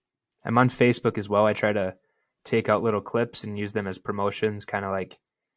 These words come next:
kinda like selling, uh, if I were to have a book, I'd sell it by the sentence so that there's a little bit of interest for everyone, kind of give, give people a, a little easy access into kind of maybe what, what I talk about.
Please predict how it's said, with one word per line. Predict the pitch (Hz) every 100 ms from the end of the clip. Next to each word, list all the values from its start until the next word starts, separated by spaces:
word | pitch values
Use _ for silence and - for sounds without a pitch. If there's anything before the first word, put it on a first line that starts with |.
| _ _ -
kinda | 120
like | 107
selling, | - - 110 110 107 104 104
uh, | 98 92 95
if | - _ _ _ _ -
I | 113
were | 107
to | 98
have | 107
a | 101
book, | 110 127 139
I'd | 95
sell | - - 107
it | -
by | 107
the | 98
sentence | - 107 110 110 113 -
so | 101
that | 98 95
there's | 98
a | 101
little | 101 101 98 95 - 117
bit | 104
of | 98
interest | 101 - 104 -
for | 98
everyone, | 98 101 98 101 98
kind | 104 98
of | 95 113
give, | 98 95 - _ _ _ _ -
give | 107 -
people | - 107 104 101
a, | 101 95 -
a |
little | 101 101 92
easy | 104 101
access | 101 98 - 98 -
into | 101 101
kind | - 101
of | 98
maybe | 98 98
what, | 101 101 -
what | 117 107
I | 98
talk | - 110 -
about. | - 104 101